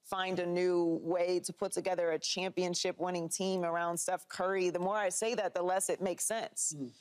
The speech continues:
Speaker 1: So I do think that they need to retool. They need to take a deep look at the, at the roster, at the role players, at what their future looks like, what are the options here, who do we need to bring back,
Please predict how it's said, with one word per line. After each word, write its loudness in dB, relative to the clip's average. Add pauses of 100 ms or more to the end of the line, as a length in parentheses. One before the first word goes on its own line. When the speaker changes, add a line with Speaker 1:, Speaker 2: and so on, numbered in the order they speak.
(120)
Speaker 1:
So 0 (600)
I -2
do 0
think 0
that -2
they -2
need 0
to 0
retool. 0
They -2
need 0
to 0
take -2
a 0
deep -4 (240)
look -4
at -4
the, 2 (400)
at -2
the 0
roster, -2
at -2
the -2
role 0
players, 0
at 0 (280)
what -2
their 0
future 0
looks -2
like, -2
what 2
are 0
the 2
options -2
here, 0 (200)
who 2
do 4
we 2
need 0
to -2
bring -2
back, -2